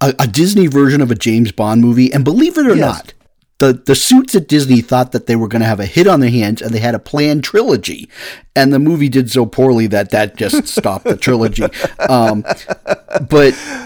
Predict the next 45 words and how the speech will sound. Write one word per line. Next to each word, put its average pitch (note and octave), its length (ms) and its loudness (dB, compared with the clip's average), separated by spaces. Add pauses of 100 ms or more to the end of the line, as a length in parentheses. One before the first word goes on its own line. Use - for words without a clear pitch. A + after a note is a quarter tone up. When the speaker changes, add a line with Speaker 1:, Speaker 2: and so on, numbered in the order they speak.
(220)
Speaker 1:
there's G3 420 0
these, F#3+ 340 -4
you A3+ 80 0
know, C#3+ 260 2 (160)
<sighs> - 120 -8 (540)
this E4 160 2
is G4 120 2
nineteen D#4 380 2
eighty-one, F3 480 2
and C3 160 0
this B3+ 140 0
is D4 120 0
the A#3 100 0
problem, A#2+ 640 -2
and A#2+ 200 0
it's A#2+ 260 -6
actually D#3 320 -2
somewhat D#3+ 400 0
the B2+ 80 -4
problem A#2 320 2
of G2 80 -2
the G2 100 -6
next G#2+ 220 -6
film B2+ 220 0
we're B2 100 0
gonna A#2+ 160 -2
talk B2+ 240 -6
about, B2 300 -4 (360)
is B2+ 260 0
that A2+ 300 -2 (180)
in A2 180 -4
nineteen C3 420 0
seventy-seven, A#2+ 840 -2
Star A2+ 340 -2
Wars G#2 240 -4
came - 320 -12 (320)
Speaker 2:
Yes. F2+ 320 -2
Speaker 1:
along. - 100 -20 (160)
And C3 120 2
not F#3 220 -2
the B3 140 0
only, F#3+ 320 2
it F#3+ 220 2
changed A#3 460 0
the D#3 180 -6